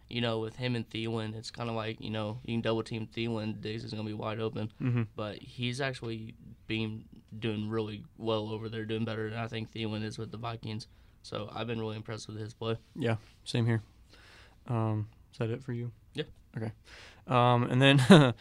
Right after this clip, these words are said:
Speaker 2: <laughs> Baker Mayfield, uh, in the, in the Cleveland Browns, um, he extended his hype train, uh, by one game <laughs> by beating the Washington football team. Um, I don't remember if we, I think we call, I think we said Washington for that one.
Speaker 1: Yeah.
Speaker 2: Um, but
Speaker 1: Well, uh,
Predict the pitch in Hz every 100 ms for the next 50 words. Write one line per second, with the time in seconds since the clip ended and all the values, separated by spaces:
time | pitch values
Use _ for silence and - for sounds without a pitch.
0 | - 139 - 139 143 151 165 160 139 117
1 | 117 - - - 135 135 123 120 117 117
2 | 123 117 110 - 127 123 117 117 117 120
3 | - - - - - - 120 113 110 117
4 | 139 - 151 156 139 120 - 127 - 151
5 | 151 151 - - - - 139 117 117 117
6 | 135 127 123 127 123 165 - 127 - 156
7 | 147 117 131 127 127 120 127 127 127 131
8 | 131 127 - - - - - 110 107 107
9 | 104 104 - - - - - - - -
10 | - - - - 127 143 135 131 123 123
11 | 117 110 - 196 147 - 123 - 180 160
12 | 131 117 113 117 110 107 110 107 107 107
13 | 107 - - - - - 113 113 113 113
14 | 110 107 107 107 - 117 139 147 143 160